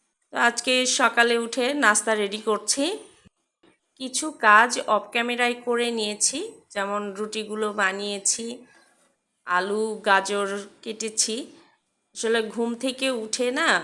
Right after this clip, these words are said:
উম, ক্যামেরা on করতে কেন যেন ভালো লাগে না, আহ, একটা অস্বস্তি বোধ হয়। তো যে কারণেই কিছু কাজ অফ ক্যামেরায় করে নিয়ে যখন অনেকটা ফ্রেশ লাগে, তখন আমি ক্যামেরা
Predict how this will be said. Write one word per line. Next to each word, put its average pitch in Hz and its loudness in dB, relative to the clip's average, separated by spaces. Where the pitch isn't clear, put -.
উম, 196 -10
ক্যামেরা 190 2
on 185 0
করতে 196 -8
কেন 196 -2
যেন 202 -2
ভালো 196 4
লাগে 190 4
না, 208 0
আহ, 190 -2
একটা - 0
অস্বস্তি 220 2
বোধ 190 2
হয়। 208 2
তো 202 -12
যে 208 0
কারণেই 208 4
কিছু 214 -2
কাজ 185 8
অফ 180 2
ক্যামেরায় 190 0
করে 185 -4
নিয়ে 185 -2
যখন 185 -4
অনেকটা 175 -2
ফ্রেশ 180 -2
লাগে, 196 -2
তখন 190 -2
আমি 180 -4
ক্যামেরা 180 0